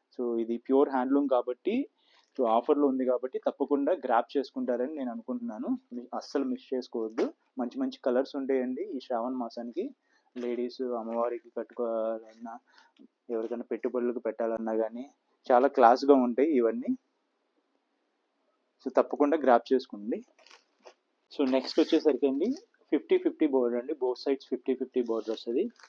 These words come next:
ఇది కూడా శారీ మొత్తం మీకు సెల్ఫ్లో వస్తుంది. సేమ్ మంగళగిరి ట్రెడిషనల్ జరీ వీవింగ్ ఉంటుందండి.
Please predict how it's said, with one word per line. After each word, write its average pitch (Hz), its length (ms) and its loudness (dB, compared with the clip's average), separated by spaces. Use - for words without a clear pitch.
ఇది 127 140 2
కూడా 156 220 6
శారీ 135 240 6
మొత్తం 143 320 -4
మీకు 135 240 -2
సెల్ఫ్లో 127 460 0
వస్తుంది. 120 340 0
సేమ్ 143 320 4
మంగళగిరి 131 760 2
ట్రెడిషనల్ 127 640 0
జరీ 120 280 2
వీవింగ్ 120 360 0
ఉంటుందండి. 113 480 -6